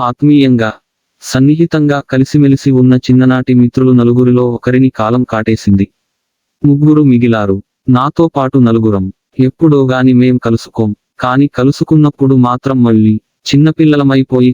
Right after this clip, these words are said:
చాలా స్వచ్ఛమైన మనసుతో, నిష్కల్షమైన చూపులతో, ఆత్మీయతతో, అభిమానంతో ఒకరి హృదయాల్లోకి ఒకరం ఒదిగిపోతాం. ఈ మధ్యకాలంలో ఏర్పడిన అభిప్రాయ భేదాలు కాని,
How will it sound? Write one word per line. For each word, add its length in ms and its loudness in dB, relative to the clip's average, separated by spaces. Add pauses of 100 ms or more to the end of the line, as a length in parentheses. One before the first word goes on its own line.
చాలా 260 -4
స్వచ్ఛమైన 640 -2
మనసుతో, 520 -2 (480)
నిష్కల్షమైన 800 0
చూపులతో, 580 -2 (480)
ఆత్మీయతతో, 760 -2 (440)
అభిమానంతో 760 0
ఒకరి 300 -2
హృదయాల్లోకి 760 -2 (760)
ఒకరం 460 -4
ఒదిగిపోతాం. 640 -2 (320)
ఈ 140 4
మధ్యకాలంలో 720 0 (100)
ఏర్పడిన 460 0 (140)
అభిప్రాయ 420 -2 (100)
భేదాలు 380 -2
కాని, 360 -2